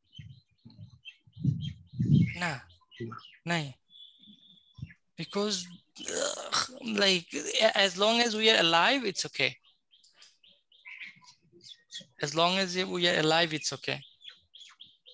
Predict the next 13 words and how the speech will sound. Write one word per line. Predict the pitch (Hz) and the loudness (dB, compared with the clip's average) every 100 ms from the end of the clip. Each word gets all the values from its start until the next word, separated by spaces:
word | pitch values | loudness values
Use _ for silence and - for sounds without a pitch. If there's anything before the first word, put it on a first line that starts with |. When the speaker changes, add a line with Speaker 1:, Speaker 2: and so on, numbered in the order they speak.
| 1047 988 - - - - _ - _ | -20 -20 -20 -20 -20 -20 _ -20 _
Speaker 1:
তাদের | 165 165 180 | 2 4 2
যখন | 175 185 190 | 2 0 0
second, | - 175 - - | 2 0 2 2
uh, | 165 160 156 151 | 4 2 4 4
like, | 156 | 4
first | - 170 170 - | 2 2 2 2
temple | 170 165 175 180 180 | 2 2 0 -2 -4
ডি-, | 165 147 156 147 | -8 -6 -6 -6
ডি-, | 156 | -8
destroy | 156 143 - - 160 160 | -4 2 2 4 2 2
করা | 151 135 135 | 2 2 2
হয় | 135 127 151 - - - - - - - | 0 -2 -4 -8 -14 -14 -18 -20 -20 -4
এবং | 151 156 | -4 -4